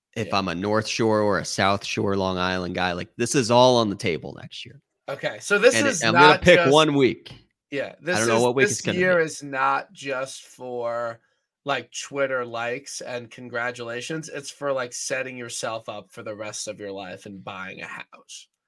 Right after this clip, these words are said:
Speaker 1: Right, or
Speaker 2: Okay.
Speaker 1: never being able to afford a house ever if it's a bad year.
Speaker 2: Okay, yeah,
Speaker 1: So
Speaker 2: I
Speaker 1: there's
Speaker 2: mean
Speaker 1: a lot at stake.
Speaker 2: Yeah, I mean, I personally have a house, um, on the South Shore of Long
Speaker 1: I
Speaker 2: Island.
Speaker 1: can see that, yep.
Speaker 2: Um,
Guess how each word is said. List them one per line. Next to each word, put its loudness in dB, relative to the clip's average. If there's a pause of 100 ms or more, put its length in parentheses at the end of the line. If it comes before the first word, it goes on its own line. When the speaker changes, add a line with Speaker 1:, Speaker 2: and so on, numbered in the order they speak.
(460)
Speaker 1:
Right, -4 (100)
or 2
Speaker 2:
Okay. -16
Speaker 1:
never -2
being -4
able -6
to -10
afford -10
a -12
house -10
ever -10
if -16
it's -16
a -14
bad -12
year. -4
Speaker 2:
Okay, -12 (120)
yeah, 0
Speaker 1:
So 8
Speaker 2:
I 10
Speaker 1:
there's 10
Speaker 2:
mean 4
Speaker 1:
a 2
lot 4
at -4
stake. -10 (220)
Speaker 2:
Yeah, -8
I 4
mean, 2
I 8
personally -4 (380)
have -6
a -8
house, -12 (300)
um, -12
on -10
the -10
South -8
Shore -8
of -12
Long -10
Speaker 1:
I -12
Speaker 2:
Island. -8
Speaker 1:
can -12
see -8
that, -8
yep. -6
Speaker 2:
Um, -12